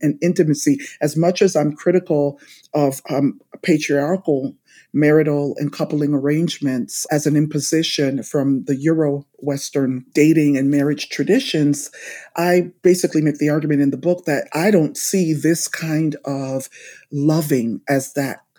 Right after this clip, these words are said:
no matter how much it might seem to mimic. This is a kind of love and affection that only p-, people who have been made property understand what that means and how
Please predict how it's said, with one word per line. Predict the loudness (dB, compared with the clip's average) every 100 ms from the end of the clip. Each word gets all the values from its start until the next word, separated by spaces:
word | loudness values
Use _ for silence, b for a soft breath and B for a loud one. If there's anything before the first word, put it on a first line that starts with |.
| _ 0
no | 2
matter | 2 0
how | -2
much | -2 -2 -2
it |
might | -2 -4 -10
seem | -4 0 0
to | -2
mimic. | -2 0 0 0 -6 -18 B B B
This | 2 2 0
is | 0
a | -2
kind | -8 -4 -4 -4
of | -6 -10 -14 -10
love | -4 -2 -4 -6 -12 -8
and | -8
affection | -8 -12 -10 -10 -8 -6 -6 -8 -12 B B
that | 0 2
only | 0 0 -4
p-, | -10 -14
people | -2 -2 2 0 0 _ b b _
who | 0 0
have | 0 -8 -8 -4
been | -4 -2
made | 0 -2 -4
property | -12 -10 -8 -8 -10 -12 -6
understand | -6 -4 -8 -10 -10 -4 -2 -4 -10 b -16
what | -6 -4 -4 -6
that | -8 -4
means | 0 2 0 -2 -6
and | -8 -6
how | -6